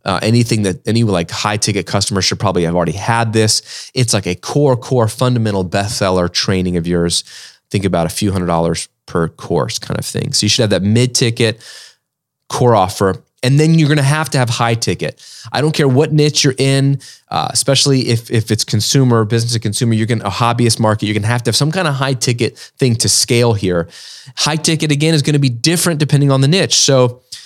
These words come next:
for, for me, I have a high ticket product. It's a fifteen thousand dollar a year mastermind.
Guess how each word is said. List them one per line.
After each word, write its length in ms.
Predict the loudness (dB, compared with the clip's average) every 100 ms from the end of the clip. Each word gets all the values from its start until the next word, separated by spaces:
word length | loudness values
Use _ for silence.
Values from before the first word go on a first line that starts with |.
| -20 _
for, 840 | -8 0 4 6 6 6 4 0 -6
for 220 | -2 2
me, 540 | 4 4 4 4 0 -4 _
I 140 | -2 0
have 120 | 0
a 40 |
high 180 | 0 0
ticket 300 | 0 0 0
product. 320 | 2 2 2
It's 120 | -2 0
a 40 |
fifteen 420 | -2 0 2 2
thousand 380 | 2 2 2 4
dollar 340 | 2 4 2
a 100 | 0
year 380 | -2 0 0 2
mastermind. 920 | 0 0 -2 -2 0 0 0 0 -4